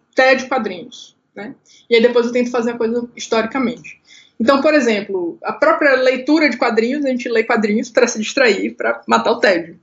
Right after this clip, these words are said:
né? Então existe um tipo de quadrinhos, né, e o modo tradicional que a gente, né, entende de uma história em quadrinhos é, é uma leitura de distração, a leitura de histórias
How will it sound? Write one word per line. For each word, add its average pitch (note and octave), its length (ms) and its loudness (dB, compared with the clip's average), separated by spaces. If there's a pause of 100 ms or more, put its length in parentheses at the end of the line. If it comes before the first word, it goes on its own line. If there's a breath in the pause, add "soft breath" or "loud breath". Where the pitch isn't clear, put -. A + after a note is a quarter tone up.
(160)
né? F#3 140 -6
Então G#3+ 220 0
existe A#3+ 400 2
um B3 200 4
tipo - 320 0
de G#3 100 -2
quadrinhos, A3 880 0 (140)
né, G#3 160 4
e G#3+ 40 6
o G#3+ 80 6
modo A3+ 300 4
tradicional A3+ 580 2
que - 60 -2
a G#3+ 40 2
gente, - 260 -8 (180)
né, G3+ 340 -2
entende A3 640 2 (120)
de - 220 -6
uma G3+ 60 4
história G3+ 280 0
em G#3 40 -6
quadrinhos A#3+ 600 2
é, C4+ 500 2 (160)
é G3 160 2
uma A#3+ 600 2
leitura B3 500 0
de B3+ 200 -2
distração, A3+ 720 -2
a F#3 60 -6
leitura A3 640 0
de G#3+ 120 -4
histórias A#3+ 920 -2